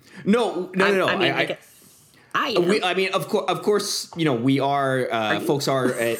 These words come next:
Speaker 1: in,
Speaker 2: <laughs>
Speaker 1: in candidates, candidates, campaigns, uh, labor unions, whatever. Like, of course, they are also using it to political ends. But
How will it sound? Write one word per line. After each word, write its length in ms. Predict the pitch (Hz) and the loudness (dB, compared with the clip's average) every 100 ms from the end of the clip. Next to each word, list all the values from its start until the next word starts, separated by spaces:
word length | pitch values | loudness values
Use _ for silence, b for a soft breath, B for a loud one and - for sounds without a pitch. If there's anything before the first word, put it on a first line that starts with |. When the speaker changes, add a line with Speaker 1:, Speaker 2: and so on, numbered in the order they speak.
| - | 0
Speaker 1:
in, 280 | 120 110 107 | 2 2 0
Speaker 2:
<laughs> 60 | |
Speaker 1:
in 240 | 131 123 107 | 0 0 -2
candidates, 760 | - 160 147 143 135 - - B B | -2 0 0 0 -2 -6 -8 B B
candidates, 440 | - 196 185 185 | 0 2 0 0
campaigns, 840 | 180 170 156 160 151 147 147 135 - | -2 -2 0 0 0 0 0 -2 -4
uh, 360 | 117 117 107 110 | -2 0 0 0
labor 300 | 131 143 139 | 2 2 2
unions, 300 | 135 127 135 | 2 0 0
whatever. 280 | 131 117 | 0 0
Like, 140 | 120 120 | 0 -2
of 120 | 135 | -2
course, 220 | 151 139 | -2 0
they 120 | 135 | 0
are 80 | 113 | 0
also 200 | 143 160 | 0 0
using 260 | 120 107 107 | -2 -2 -4
it 100 | 90 | -4
to 80 | 87 | -6
political 320 | 95 90 95 | -6 -4 -4
ends. 180 | 90 98 | -4 -2
But 300 | 135 123 | -2 -2